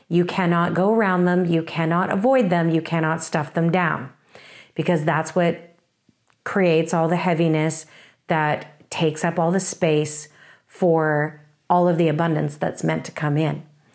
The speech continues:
So when you feel the fear, you feel the anger, you feel the sadness, you feel something, you then feel it. When you feel it and don't attach to it, it's going to move through you.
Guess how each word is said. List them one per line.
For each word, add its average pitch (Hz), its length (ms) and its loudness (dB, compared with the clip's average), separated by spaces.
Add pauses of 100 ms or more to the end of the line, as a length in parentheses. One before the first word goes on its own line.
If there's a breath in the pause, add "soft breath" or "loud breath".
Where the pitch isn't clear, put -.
(420 loud breath)
So 160 400 -2 (260)
when 165 240 2
you 156 120 2
feel 170 260 2
the 175 80 2
fear, 175 300 2
you 160 160 2
feel 160 260 0
the 165 140 2
anger, 165 300 0
you 156 160 2
feel 151 200 0
the 160 120 0
sadness, 165 500 -2
you 160 80 0
feel 160 240 0
something, 170 460 0
you 175 80 2
then 165 240 -2
feel 180 260 0
it. - 180 -4 (440 loud breath)
When 190 200 2
you 202 140 4
feel 233 340 2
it 156 300 0
and 170 480 -2
don't 170 220 2
attach 240 460 -2
to 160 160 0
it, 139 200 0
it's - 160 -2
going 165 280 0
to 180 120 0
move 160 240 2
through 196 300 0
you. - 280 -2